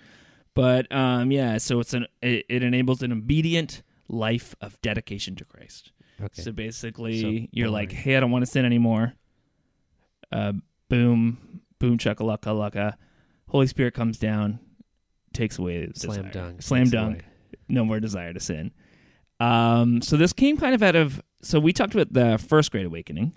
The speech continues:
Speaker 2: Yeah.
Speaker 1: And then there was the Second Great Awakening in the eighteen forties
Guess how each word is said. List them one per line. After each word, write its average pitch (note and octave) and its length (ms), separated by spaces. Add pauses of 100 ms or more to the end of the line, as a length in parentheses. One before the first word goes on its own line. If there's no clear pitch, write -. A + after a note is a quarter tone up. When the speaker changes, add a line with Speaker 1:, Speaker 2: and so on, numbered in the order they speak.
Speaker 2:
Yeah. G#2 200 (540)
Speaker 1:
And B2 160
then B2 100
there B2 100
was A#2+ 160
the A2+ 100
Second D3 300
Great F2 160
Awakening D2 560 (260)
in A2 140
the G#2 160
eighteen A#2 580
forties B2 720